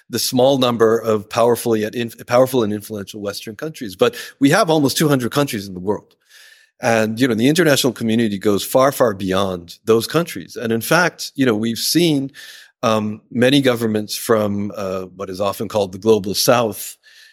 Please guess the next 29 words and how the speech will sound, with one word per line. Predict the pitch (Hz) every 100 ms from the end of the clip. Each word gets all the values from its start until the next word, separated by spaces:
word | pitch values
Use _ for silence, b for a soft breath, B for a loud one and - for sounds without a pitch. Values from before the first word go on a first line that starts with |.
| b
you | 143
know, | 104 - _ _ _ _ _
express | 139 131 - - 165 190 -
these | 127 113 101
kind | - 107 104
of | 101 98 - -
concerns | - 135 117 214 226 98 92 107
and, | 98
and | 101 107 104 104
these | 107 120 117
kind | 135 120
of | 117
criticisms | - 247 - 101 - -
at | 175 202
the |
governmental | 170 151 156 156 139 131 139
level, | 131 190 196 - _ b b
you | -
know, | 160 101
about | 98 123 185
these | 160 127
double | 101 123 123
standards | 113 - 107 107 92 78 -
and | 101
looking | 107 - 117
at, | 104
you | 117
know, | 107 98 107 113
how | 110 107